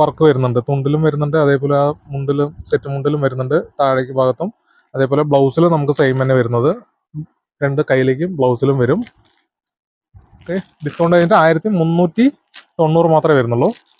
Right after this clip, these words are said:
with ബ്ലൗസ് ആയിട്ടാണ് വരുന്നത്. അപ്പോൾ ഇതിൻ്റെ ഒരുപാട് കളർ ചേഞ്ച് ഉണ്ട്. വീണ്ടും നമുക്ക് അതിൽ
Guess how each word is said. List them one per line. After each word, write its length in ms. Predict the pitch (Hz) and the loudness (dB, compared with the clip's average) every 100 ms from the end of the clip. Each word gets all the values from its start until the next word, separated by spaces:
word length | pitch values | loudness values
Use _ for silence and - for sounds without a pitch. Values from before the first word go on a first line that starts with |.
| _ _ _ _ _ - - _ _ 143 | _ _ _ _ _ -20 -20 _ _ -6
with 120 | 139 160 | -2 2
ബ്ലൗസ് 240 | 151 147 165 | 2 4 2
ആയിട്ടാണ് 260 | 156 147 135 | 2 2 0
വരുന്നത്. 280 | 123 127 180 247 - | 0 0 0 -2 -6
അപ്പോൾ 120 | 143 | -2
ഇതിൻ്റെ 180 | 151 170 | 2 4
ഒരുപാട് 220 | 156 165 180 | 4 4 2
കളർ 140 | 151 147 | 0 0
ചേഞ്ച് 200 | 160 156 147 | 0 2 2
ഉണ്ട്. 120 | 160 262 _ _ _ _ _ - | 2 0 _ _ _ _ _ -4
വീണ്ടും 200 | 160 170 170 | 0 2 2
നമുക്ക് 180 | 165 165 | 2 4
അതിൽ 140 | 165 | 4